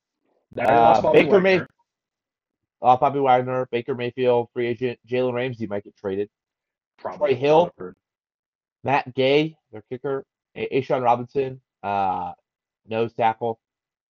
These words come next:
Speaker 2: Uh, not big names. Uh, but, I mean, their cap situation is terrible,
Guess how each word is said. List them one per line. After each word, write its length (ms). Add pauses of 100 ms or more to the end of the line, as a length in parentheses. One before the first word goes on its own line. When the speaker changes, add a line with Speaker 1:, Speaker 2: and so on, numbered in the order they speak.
(520)
Speaker 2:
Uh, 320
not 240
big 200
names. 400 (880)
Uh, 280
but, 200
I 120
mean, 260 (300)
their 100
cap 320
situation 680
is 380 (640)
terrible, 540